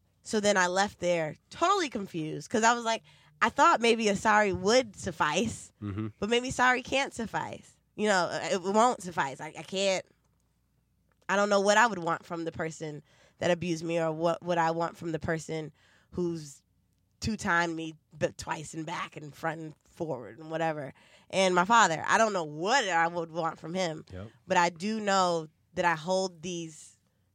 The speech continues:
Speaker 1: things that I
Speaker 2: Mm-hmm.
Speaker 1: would, this, this weight of something, of, like, what I would, and she was like, "That's forgiveness, something that you
Speaker 2: Mm.
Speaker 1: can't give."
Speaker 2: And so you hold on to
Speaker 1: You
Speaker 2: it
Speaker 1: hold
Speaker 2: and
Speaker 1: on
Speaker 2: create
Speaker 1: to
Speaker 2: pain
Speaker 1: it,
Speaker 2: from
Speaker 1: 'cause,
Speaker 2: it.
Speaker 1: but, and you're waiting for something,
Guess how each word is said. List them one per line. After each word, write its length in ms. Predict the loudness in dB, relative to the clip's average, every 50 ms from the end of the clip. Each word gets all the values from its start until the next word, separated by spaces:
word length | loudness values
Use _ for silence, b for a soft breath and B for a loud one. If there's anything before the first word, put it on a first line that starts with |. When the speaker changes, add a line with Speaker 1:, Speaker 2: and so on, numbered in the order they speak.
| _ _ -16 _
Speaker 1:
things 720 | -4 -2 0 0 0 -2 -2 -4 -6 -8 -10 -14 -18 -20 -20 -10 -4
that 120 | 0 2 4
I 140 | 4 4
Speaker 2:
Mm-hmm. 100 | 2 0
Speaker 1:
would, 100 | -8 -14 -18 -20 _ _ _ _ _ -20 _ _ _ _ _ _ _ _ _ _ _ _ _ _ _ _ _ _ _ _
this, 360 | -14 -10 -8 -8 -8 -10 -14
this 280 | -10 -8 -8 -8 -8
weight 580 | -10 -2 0 0 0 0 -2 -4 -10 -16 -20 -20 b b b b b b b b b b
of 140 | -4 -2 -2
something, 720 | -2 -2 0 0 0 -2 -4 -2 -2 -2 -2 -4 -8 -14 -18 _ -4
of, 180 | -4 -4 -4 -2
like, 220 | -4 -4 -4 -4
what 200 | -4 -2 0 2
I 120 | 4 4 2
would, 140 | 2 -2 -4
and 200 | -6 -6 -8 -8
she 140 | -8 -10 -10
was 100 | -8 -6
like, 140 | -6 -4 -4
"That's 180 | -4 -4 -4
forgiveness, 840 | -8 -10 -12 -8 -6 -8 -8 -8 -10 -12 -12 -14 -16 -20 -20 -20 _ _ _ _ _ _ _ _ _ _ _ _ _ _ _ _ _
something 260 | -6 -6 -4 -4 -2
that 160 | -4 -4 -4
you 80 | -4 -6
Speaker 2:
Mm. 80 | -4 -4
Speaker 1:
can't 240 | -4 -4 -4 -6
give." 460 | -8 -8 -8 -8 -10 -10 -14 -18 -20 _ _ _ _ _ _ _ _ _ _ _ _ _ _ _ _ -18
Speaker 2:
And 80 | -18 -16
so 100 | -16 -14
you 120 | -14 -14 -8
hold 200 | -6 -6 -6 -4
on 200 | -4 -4 -4 -6
to 200 | -8 -12 -14 -8
Speaker 1:
You 120 | -4 -4 -4
Speaker 2:
it 20 |
Speaker 1:
hold 240 | -2 0 0 0 2
Speaker 2:
and 80 | 2 2
Speaker 1:
on 60 | 2
Speaker 2:
create 140 | 2 0 0
Speaker 1:
to 100 | -2 -2
Speaker 2:
pain 220 | 0 0 0 0 -2
Speaker 1:
it, 60 | -4
Speaker 2:
from 120 | -6 -4
Speaker 1:
'cause, 100 | -4 -4 -4
Speaker 2:
it. 140 | -6 -6
Speaker 1:
but, 140 | -6 -6 -6
and 120 | -6 -6 -4
you're 100 | -4 -4
waiting 480 | -4 -2 -2 0 0 0 -2 -2 -4 -4
for 160 | -8 -12 -12
something, 680 | -8 -2 0 0 0 0 -4 -6 -6 -6 -6 -8 -12